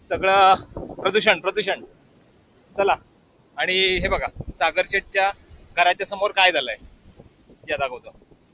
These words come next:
तलाव आणि सागर शेठचं तलाव असं म्हणायला हरकत नाही. आता इथेच मासेमारी करायची. या तलावामध्ये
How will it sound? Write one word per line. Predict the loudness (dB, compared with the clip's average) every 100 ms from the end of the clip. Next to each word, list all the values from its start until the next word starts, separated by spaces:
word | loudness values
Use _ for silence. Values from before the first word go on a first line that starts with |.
| _ _ _ _ 0
तलाव | 4 6 4 -2 _ -20 -20 _ _ _ _ _ _ _ _ _ _ -12
आणि | -8 -6 -4 -6 -8 -14 _ _ _ -20 -20 _ -20 -20 -20 -6
सागर | 2 4 2 0
शेठचं | -4 -4
तलाव | -4 -2 -2 -6 -20 -20 _ _ -20 -20 -16 -14 -12
असं | -6
म्हणायला | -2 2 2
हरकत | 2 -4
नाही. | -6 -8 -8 -12 -14 -16 -18 -20 -20 -20 -20 -12
आता | -4 0
इथेच | 2 2 2
मासेमारी | 2 0 2 2
करायची. | 2 0 -4 -12 -16 -20 -20 -20 -20 -20 -20 -20 _ _ _ _ _ _ _ _ _ _ _ _ -4
या |
तलावामध्ये | -2 2 2 2 0 -2